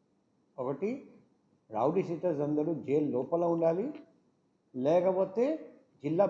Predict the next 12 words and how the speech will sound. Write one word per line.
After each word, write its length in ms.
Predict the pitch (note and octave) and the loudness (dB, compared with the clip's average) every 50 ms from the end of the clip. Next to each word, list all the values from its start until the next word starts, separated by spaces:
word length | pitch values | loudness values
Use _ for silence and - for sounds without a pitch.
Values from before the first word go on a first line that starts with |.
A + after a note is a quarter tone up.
| B2+ A2+ | 2 0
బయట 200 | B2+ D3+ D3+ D3+ | 0 2 2 2
ఉండాలి. 460 | D3+ C3 B2+ B2 A#2+ A2+ G2+ F#2 G2 - - _ _ _ _ _ _ _ _ _ _ _ _ - | 0 -2 -2 -4 -4 -6 -8 -8 -12 -14 -18 _ _ _ _ _ _ _ _ _ _ _ _ -8
లేకపోతే 680 | B2+ C3 D#3 F3 E3+ F#3+ G#3 G3 G#3+ G3+ F#3+ A3+ B3 C4+ D4 D4 - - - - - _ _ _ _ | -4 0 0 2 2 2 0 0 0 0 0 2 2 2 2 0 -4 -12 -18 -20 -20 _ _ _ _
వాళ్ళు 300 | C#3 D3 D#3+ E3+ F#3 A#3 C4 A#3 | 2 4 4 4 4 2 2 2
ఇష్టం 300 | F#3 D3+ - - G#3+ G#3 G#3+ | 0 0 0 -2 -2 -2 -2
ఉంటే 200 | G#3+ F#3 C4 C#4 | -2 -4 -4 -4
పారిపోవచ్చు 640 | - D#3+ F3 F#3+ A3 G#3+ F#3 G3+ G3 F3 - - C#3+ | 2 4 4 4 4 4 2 0 0 0 -2 -4 -6
కూడా, 220 | B2 A#2+ G#2 G2+ - - _ _ _ C#3 | -6 -6 -6 -8 -12 -14 _ _ _ -8
కానీ 300 | C3 D3+ E3 F3+ G3+ A3+ A#3+ A#3+ - - - _ _ _ _ _ _ _ A#2+ | -6 -4 -2 -2 -2 -4 -4 -6 -10 -14 -20 _ _ _ _ _ _ _ 0
బహిరంగంగా 720 | B2 C#3+ G3 A3 A3+ A3+ A3 G#3+ G#3+ G#3 G#3 G#3 A3+ C4 D#4+ F4 - - - - - - _ _ _ _ _ _ _ _ _ | 2 4 6 6 6 6 4 4 2 2 2 2 2 4 2 0 -4 -8 -14 -20 -20 -20 _ _ _ _ _ _ _ _ _
తిరగడానికి 600 | E3+ E3+ F3+ F3+ F3+ F3 E3+ E3+ E3+ E3 - - A#3 | 0 2 4 4 4 4 2 2 0 -2 -4 -6 -6
వీల్లేదు. 540 | G3 C#3 C3+ C3 B2+ A#2 A#2 G#2 F2 F#2 | -4 -4 -4 -4 -4 -4 -4 -6 -8 -12